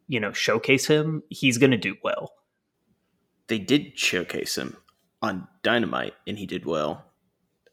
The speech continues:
Speaker 2: Uh, from my understanding, he walked out over, uh, creative disputes, probably saying, "I'm not gonna let you guys just beat me and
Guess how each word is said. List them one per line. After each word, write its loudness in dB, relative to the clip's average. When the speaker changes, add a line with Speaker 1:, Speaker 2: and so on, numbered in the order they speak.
Speaker 2:
Uh, 0
from 2
my 8
understanding, 6
he 0
walked 0
out 4
over, 0
uh, 2
creative 0
disputes, -6
probably 4
saying, -2
"I'm -4
not -6
gonna -6
let -6
you -10
guys -2
just -10
beat -8
me -2
and -12